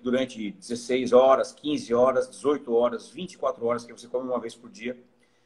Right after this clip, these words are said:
Come, é, e isso traz benefício pro nosso corpo. Mantém a insulina estável. Vamos ver aqui, travou.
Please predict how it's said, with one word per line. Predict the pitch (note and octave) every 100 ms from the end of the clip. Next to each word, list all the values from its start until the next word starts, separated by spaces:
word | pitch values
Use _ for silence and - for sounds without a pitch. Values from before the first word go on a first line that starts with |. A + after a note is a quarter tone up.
| _ _
Come, | - C3+ C#3 B2+
é, | A#2+ A2+ G#2+ G#2+ A2+ D3 - _ _ _ -
e | B2 D3
isso | D3+ D#3 - -
traz | D3 D#3+ D3+
benefício | B2 D3+ - D3 -
pro | C#3
nosso | C#3 -
corpo. | - C#3+ A2
Mantém | B2 B2+ B2+ E3+ F3
a |
insulina | D#3 - C#3 B2 A#2+
estável. | A2 - A2 G#2+ A2 B2 - _ _ _ _ _ _ _ _ _ _ _ _ _
Vamos | F#2+ F#2+
ver | F#2
aqui, | - A2+
travou. | F#2+ F#2 G#2 B2